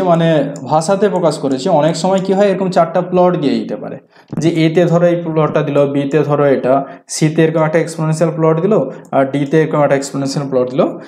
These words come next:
যে বলল যে, আহ, কোন প্লটটা ঠিক। ঠিক আছে, তখন কিন্তু তোমাদের এরকম করেই করতে হবে। একটু কোশ্চেনটা পড়ার সময় একটু, আহ, খেয়াল রাখবে যে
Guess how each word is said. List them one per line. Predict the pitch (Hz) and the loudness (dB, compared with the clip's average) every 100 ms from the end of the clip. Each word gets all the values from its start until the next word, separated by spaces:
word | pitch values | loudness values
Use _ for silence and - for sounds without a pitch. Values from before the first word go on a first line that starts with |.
| - - | -18 -2
যে | 156 151 | 0 2
বলল | 160 165 170 | 2 2 2
যে, | 180 196 196 - - 131 | 2 2 -2 -12 -4 2
আহ, | 131 127 127 123 - | 4 4 4 2 2
কোন | 196 202 | 2 2
প্লটটা | 175 143 135 135 - | 2 2 2 -2 -2
ঠিক। | 123 - - _ _ _ _ _ _ _ _ _ _ _ _ _ _ _ _ _ _ _ | -8 -8 -20 _ _ _ _ _ _ _ _ _ _ _ _ _ _ _ _ _ _ _
ঠিক | - 214 | 2 2
আছে, | 143 147 | 2 0
তখন | 139 185 180 | 0 0 2
কিন্তু | 185 165 | 2 2
তোমাদের | 147 147 202 135 | 2 4 2 2
এরকম | 135 147 151 156 | 0 -2 -4 -2
করেই | 143 165 220 - - _ _ - | 0 0 0 -6 -18 _ _ -2
করতে | 135 - 113 104 | -2 0 -4 -6
হবে। | 110 - _ _ - 180 | -8 -14 _ _ -2 -2
একটু | 180 233 185 | 2 2 2
কোশ্চেনটা | 170 202 196 208 | 0 -2 -2 0
পড়ার | 175 165 165 | 2 0 0
সময় | 190 196 | -2 -2
একটু, | 190 196 196 | 0 2 2
আহ, | 196 147 139 135 | 2 2 2 2
খেয়াল | - 143 147 156 | 2 2 4 2
রাখবে | 139 143 233 370 - - 151 | 0 0 -4 -6 -16 -14 -2
যে | 156 | 2